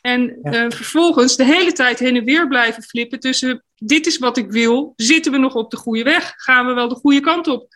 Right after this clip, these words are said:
Speaker 1: Dus je hebt
Speaker 2: Ja.
Speaker 1: die data gewoon nodig om die stippen op de horizon te kunnen bereiken.
Speaker 2: Ik ben het met je eens hoor, die data hebben we ook gewoon nodig. Ik, ik challenge je daarop met de valkuilen van data. Als ik het mag samenvatten, zou ik dan zeggen van, oké, we hebben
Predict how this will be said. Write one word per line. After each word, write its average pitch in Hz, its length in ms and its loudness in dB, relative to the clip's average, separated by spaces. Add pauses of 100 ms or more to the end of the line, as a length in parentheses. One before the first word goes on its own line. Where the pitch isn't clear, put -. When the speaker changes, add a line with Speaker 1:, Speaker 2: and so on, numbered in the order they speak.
(200)
Speaker 1:
Dus 240 100 -6
je 277 60 4
hebt 247 120 4
Speaker 2:
Ja. 277 60 4
Speaker 1:
die 226 100 -6
data 339 300 4
gewoon 262 360 4
nodig 311 600 4 (400)
om 277 420 0 (240)
die 262 140 0
stippen 302 400 0
op 262 120 -8
de 254 60 -2
horizon 302 380 2
te 214 100 -10
kunnen 196 240 -4
bereiken. 185 560 -4 (400)
Speaker 2:
Ik 101 140 -10
ben 120 100 4
het 107 120 0
met 104 180 -4
je - 80 -8
eens 87 260 -6
hoor, 101 160 0
die 95 120 0
data 87 380 2
hebben 85 200 -2
we 78 60 -4
ook - 80 -18
gewoon 82 200 -4
nodig. 80 320 -4
Ik, 107 140 -2
ik - 260 -4
challenge 131 500 -2
je 113 140 2
daarop 104 460 0
met 87 140 -10
de 92 100 -12
valkuilen 92 840 -2
van 87 220 -6
data. 127 500 0 (360)
Als - 180 -4
ik 120 60 -8
het 113 100 -2
mag 120 180 0
samenvatten, 131 640 -2
zou 120 160 -2
ik 113 60 -10
dan 110 140 -4
zeggen 104 300 -8
van, 101 240 -2
oké, 98 280 -2
we 98 100 2
hebben 107 600 0